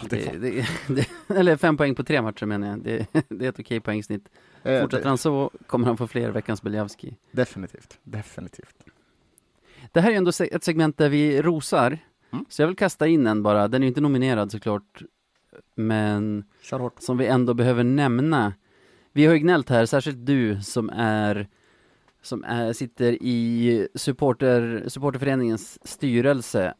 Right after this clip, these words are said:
Speaker 2: att det har varit lite tyst på läktarna ibland när, när spelet har varit ljummet.
Speaker 1: Mm.
Speaker 2: Vi har pratat om att det har buats också. Och så här, man måste ju ändå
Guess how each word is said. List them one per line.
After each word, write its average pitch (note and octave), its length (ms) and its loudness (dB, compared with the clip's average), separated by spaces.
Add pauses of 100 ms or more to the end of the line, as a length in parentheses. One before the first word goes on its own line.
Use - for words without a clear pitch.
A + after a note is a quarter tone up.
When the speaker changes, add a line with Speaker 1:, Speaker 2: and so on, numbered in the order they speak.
Speaker 2:
att - 420 -6
det B2 120 0
har A#2+ 60 4
varit B2 220 0
lite C3 200 -2
tyst - 520 -2
på C#3 80 0
läktarna C#3 540 0
ibland C3 500 0
när, A#2+ 600 0 (200)
när A2+ 600 -4
spelet A#2 340 -2
har A#2 60 -6
varit A#2 120 0
ljummet. A2+ 640 -2 (260)
Speaker 1:
Mm. A2 180 -6 (220)
Speaker 2:
Vi G#2+ 80 -4
har G2 40 -6
pratat A2 280 -4
om G#2+ 100 -2
att G#2 80 -4
det A2 80 -2
har G2+ 60 0
buats A2 540 -2
också. G2+ 520 -6 (1080)
Och A2+ 460 4 (560)
så B2+ 160 0
här, A#2+ 300 4 (280)
man B2+ 200 2
måste C3 240 0
ju C#3 40 2
ändå B2 320 2